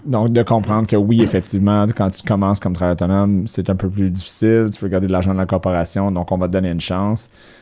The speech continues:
Donc, oui, il existe encore, mais après que ça fait quinze ans que t'es travailleur autonome, là, euh, non.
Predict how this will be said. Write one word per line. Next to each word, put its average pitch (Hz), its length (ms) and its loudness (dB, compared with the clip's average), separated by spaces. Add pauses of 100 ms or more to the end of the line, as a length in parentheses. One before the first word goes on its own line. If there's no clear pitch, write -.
(160)
Donc, 95 340 -4
oui, 117 120 4
il 110 40 4
existe 104 320 0
encore, 101 340 2
mais 85 420 0 (200)
après 98 280 -2
que - 100 -8
ça 98 120 -2
fait 90 120 0
quinze 95 300 0
ans 98 140 2
que 95 40 -4
t'es 95 80 -4
travailleur 87 220 -2
autonome, 92 320 0
là, 90 80 2
euh, 80 400 0 (720)
non. 82 260 -4